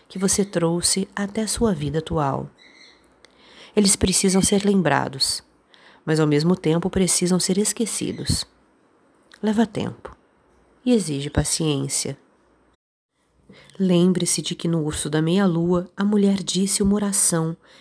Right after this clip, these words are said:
e conseguiu sepultar os mortos órfãos. É isso que fazemos nos descansos. Descansos é uma técnica consciente que se compadece dos mortos órfãos da psique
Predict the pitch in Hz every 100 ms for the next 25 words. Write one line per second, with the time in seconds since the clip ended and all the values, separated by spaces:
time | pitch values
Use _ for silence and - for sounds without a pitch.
0 | _ 240 - 226 220 175 202 - 220 226
1 | 196 - 180 175 180 175 170 170 160 180
2 | - - 185 160 143 139 - - 139 139
3 | - - - _ _ _ _ _ _ _
4 | _ - - - 170 165 - 190 202 214
5 | 185 160 165 170 175 175 190 - 131 -
6 | - 120 - - _ _ _ _ _ _
7 | _ _ _ - - - - 160 165 165
8 | 170 170 170 170 165 185 165 175 196 196
9 | - 175 160 175 175 - - _ _ -
10 | _ _ _ _ - 196 - 202 202 240
11 | 233 180 165 170 - 190 185 175 160 175
12 | 170 185 175 170 160 165 - 175 170 175
13 | - - 165 - -